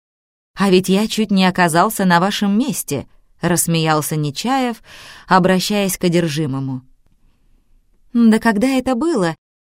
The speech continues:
Поспешила весело отмахнуться я, пока не высказался мужчина. «Расскажи лучше, как ты сам, как супруга. Ты же сам недавно женился, я ничего не путаю?» «Хорошо»,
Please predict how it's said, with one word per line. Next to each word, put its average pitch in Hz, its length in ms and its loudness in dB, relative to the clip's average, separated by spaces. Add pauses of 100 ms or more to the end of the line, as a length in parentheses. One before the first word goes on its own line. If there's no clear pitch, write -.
(640)
Поспешила 220 640 0
весело 220 480 -2
отмахнуться 190 640 -2
я, 214 320 0 (340)
пока 214 300 -2
не 247 140 2
высказался 196 680 -2
мужчина. 160 600 -4 (1080)
«Расскажи 285 580 0
лучше, 269 680 0
как 247 260 -2
ты 226 160 0
сам, 151 480 -6 (220)
как 370 180 0
супруга. 185 640 -2 (380)
Ты 240 100 2
же 233 120 0
сам 320 280 -2
недавно 185 400 2
женился, 202 540 0
я 156 260 0
ничего 170 400 -4
не 294 160 -4
путаю?» 185 500 -4 (460)
«Хорошо», 190 760 -4